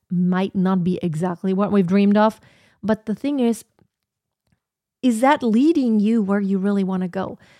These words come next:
And I remember someone I used to know, haven't been in touch for years, but this person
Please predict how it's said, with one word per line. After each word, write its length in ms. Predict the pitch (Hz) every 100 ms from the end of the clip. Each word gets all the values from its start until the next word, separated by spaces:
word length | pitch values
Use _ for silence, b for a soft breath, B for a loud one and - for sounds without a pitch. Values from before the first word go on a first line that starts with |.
| b b b b -
And 440 | 226 226 226 226
I 60 | -
remember 500 | 226 240 240 240 220
someone 480 | 208 214 202 202 196
I 60 |
used 280 | 196 190 -
to 100 | 196
know, 420 | 185 185 185 185 185 _ _ _ _ _ _ _ _ _ _ _ _ _ _ _ _ -
haven't 260 | 202 196
been 120 | 190 185
in 120 | 190
touch 260 | 196 185
for 120 | - 185
years, 360 | 175 - 196
but 280 | - 180 185 _ _ _ _ _ _ _ _ _ -
this 300 | 202 254 -
person 760 | - 269 240 - 208 196 196